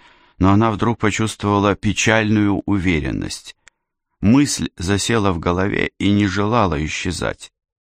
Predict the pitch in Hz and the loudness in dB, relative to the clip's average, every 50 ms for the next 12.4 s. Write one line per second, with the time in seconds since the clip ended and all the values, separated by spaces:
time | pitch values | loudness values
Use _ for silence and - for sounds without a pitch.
0 | _ _ _ _ _ _ _ _ _ _ - 82 87 85 76 - 90 90 90 92 | _ _ _ _ _ _ _ _ _ _ 0 2 2 2 2 2 2 4 4 4
1 | 95 95 92 - - - 80 80 80 85 90 95 92 - - - 87 98 107 107 | 2 2 0 -2 -2 0 0 2 2 2 2 2 0 -2 -4 -2 0 2 2 2
2 | 90 76 - - - - - _ _ _ _ _ _ _ _ _ _ _ _ _ | 0 0 -4 -8 -18 -20 -20 _ _ _ _ _ _ _ _ _ _ _ _ _
3 | _ - 90 87 82 - - 82 82 82 78 87 87 85 82 80 73 82 82 82 | _ -2 -2 -2 0 2 2 2 2 2 2 2 4 4 2 2 0 2 2 4
4 | 82 80 78 - - 85 78 78 78 69 67 65 60 50 50 - _ _ _ _ | 4 2 2 0 0 -2 0 0 0 -2 -4 -4 -8 -8 -10 -12 _ _ _ _
5 | _ _ _ _ _ _ _ _ _ _ _ _ _ - 95 87 - - 92 87 | _ _ _ _ _ _ _ _ _ _ _ _ _ -2 -2 -2 0 0 0 -2
6 | - _ - 107 110 104 - - 101 101 104 107 98 - - - - - 65 58 | -2 _ -2 0 0 0 0 2 2 2 2 2 0 -2 -4 -8 -8 -8 -6 -6
7 | 64 - - 71 65 60 - - - - - - - _ _ _ _ _ _ _ | -4 -4 -4 -4 -4 -4 -6 -8 -12 -14 -14 -14 -16 _ _ _ _ _ _ _
8 | _ _ _ _ _ _ _ _ _ _ _ - - - 85 82 82 78 82 65 | _ _ _ _ _ _ _ _ _ _ _ -16 -4 0 0 2 2 2 2 0
9 | 52 - - _ _ _ _ _ _ _ _ _ _ _ - - - - - 95 | 0 -2 -6 _ _ _ _ _ _ _ _ _ _ _ -20 -20 -10 -2 2 4
10 | 107 113 101 113 120 127 127 - 131 120 113 - 117 113 110 107 95 - 117 117 | 4 4 4 4 2 2 0 0 -2 -2 -2 0 0 2 2 0 0 -2 -2 0
11 | 113 104 - - - 107 - - - 92 - - - - 104 101 95 87 85 - | 0 -2 -4 -4 -2 -2 -2 0 -2 -4 -4 -4 -4 -2 -2 0 0 -2 -4 -4
12 | - 123 135 107 90 - - - | -4 -4 -2 -2 -2 -4 -4 -8